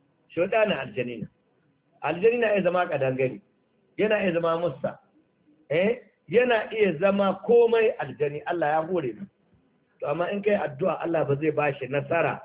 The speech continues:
ya ci nasara kanka. Za ka iyaye mata a yi ƙoƙari. Kuma yan abin ya zama jikinki, in Allah ya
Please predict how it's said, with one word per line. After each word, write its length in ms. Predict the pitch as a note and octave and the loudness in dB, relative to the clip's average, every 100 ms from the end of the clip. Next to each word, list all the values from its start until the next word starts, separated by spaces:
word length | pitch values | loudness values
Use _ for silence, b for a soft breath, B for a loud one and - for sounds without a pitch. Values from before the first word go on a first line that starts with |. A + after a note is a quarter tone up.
| - _ _ - | -18 _ _ -8
ya 100 | B2 | -2
ci 120 | D#3 | 0
nasara 340 | C#3+ D3+ B2 - | 0 0 -2 -4
kanka. 240 | G2 - - - _ _ _ - | -14 -16 -20 -20 _ _ _ -8
Za 120 | C#3 | -6
ka 120 | - C3+ | -4 -2
iyaye 340 | F3 D#3 C#3+ | 2 4 2
mata 520 | C#3+ D3+ C#3 D3 D3+ - B2 | 2 -2 0 0 -2 -4 -2
a 60 | |
yi 80 | C3+ | -2
ƙoƙari. 400 | B2+ G#2 G#2 G2+ | -4 -12 -10 -10
Kuma 160 | C3+ E3 | -4 -2
yan 120 | F3+ | -2
abin 240 | E3 D3+ | 0 2
ya 100 | D3+ | 2
zama 180 | D#3 E3 | 2 0
jikinki, 360 | D3 C#3 E3 D3+ | 0 -4 -4 -4
in 80 | D3 - | -4 -2
Allah 200 | F#3 D#3 | -2 0
ya 140 | D#3 | 2